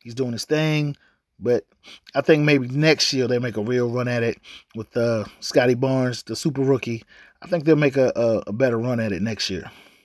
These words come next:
Then finally, the Nets are number eight.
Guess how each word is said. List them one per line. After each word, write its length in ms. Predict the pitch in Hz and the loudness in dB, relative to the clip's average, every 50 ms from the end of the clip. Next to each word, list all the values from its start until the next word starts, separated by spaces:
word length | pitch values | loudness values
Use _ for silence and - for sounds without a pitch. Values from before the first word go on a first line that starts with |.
| _ _ _ _ _ _ - - - - - _ _ _ _ - | _ _ _ _ _ _ -20 -20 -20 -20 -20 _ _ _ _ -2
Then 180 | 123 135 127 120 | 0 0 0 2
finally, 520 | 117 143 170 185 185 190 185 180 185 175 - _ _ _ _ _ _ - - - _ _ | 4 6 8 8 8 6 4 0 -4 -6 -12 _ _ _ _ _ _ -20 -20 -20 _ _
the 80 | - 90 | -14 -10
Nets 400 | 104 127 151 175 175 175 - - | -6 0 2 2 2 0 -2 -4
are 60 | 139 | -2
number 200 | 139 131 117 - | -2 -2 -2 0
eight. 300 | 123 147 165 165 151 - | 4 6 6 6 6 4